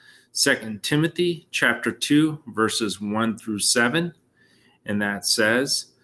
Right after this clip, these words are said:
"Thou therefore, my son, be strong in the grace that is in Christ Jesus, and the things that thou hast heard of me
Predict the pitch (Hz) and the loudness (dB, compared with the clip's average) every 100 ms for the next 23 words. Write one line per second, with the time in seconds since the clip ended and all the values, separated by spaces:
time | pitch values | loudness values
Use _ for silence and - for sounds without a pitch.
0 | _ _ _ - 117 135 165 170 151 - | _ _ _ -4 2 4 4 4 2 4
1 | 143 127 120 107 - 117 117 139 139 - | 4 4 4 2 0 0 0 -2 -2 -2
2 | 135 131 139 151 147 151 135 113 117 117 | 0 2 2 -2 -4 -2 -4 0 2 4
3 | 117 - - - 113 113 - 120 113 - | 2 -2 -6 -2 0 0 0 -2 -2 -4
4 | 123 123 127 - - 104 92 92 - - | -4 -2 -4 -6 -2 0 0 -4 -8 -12
5 | _ - 107 90 82 78 - - - - | _ -4 -2 -2 -4 -2 -4 -6 -20 -20
6 | _ 120 113 113 - 139 147 147 - - | _ 0 2 2 2 2 2 0 -4 -8
7 | _ _ 113 120 110 101 113 120 127 135 | _ _ 0 2 0 -2 2 4 2 0
8 | - 127 127 - - 127 104 95 90 98 | 0 2 2 0 2 2 4 0 -6 -4
9 | 98 101 104 | -4 -4 -6